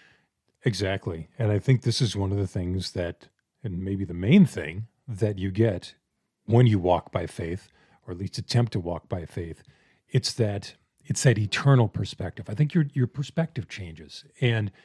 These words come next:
it's good to have that because, you know, we're all, we're all trying to do the best that we can, but ultimately this is like you said, w-, you're, you're the, the last quarter.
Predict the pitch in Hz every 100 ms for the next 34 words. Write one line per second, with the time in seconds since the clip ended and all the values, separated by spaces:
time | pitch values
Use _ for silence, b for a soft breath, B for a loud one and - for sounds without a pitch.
0 | b b 151 - - 233 156 101 90 78
1 | 80 78 147 - 123 104 - b b b
2 | b 117 123 127 117 123 123 123 143 131
3 | b b - 104 120 139 151 131 113 123
4 | 110 92 110 - 117 101 - 131 127 98
5 | 110 - _ - - 135 135 131 131 113
6 | 131 - 135 110 - _ _ - 135 120
7 | - 147 - 117 147 _ b b b b
8 | 127 139 139 135 127 123 131 113 120 131
9 | - - 135 143 -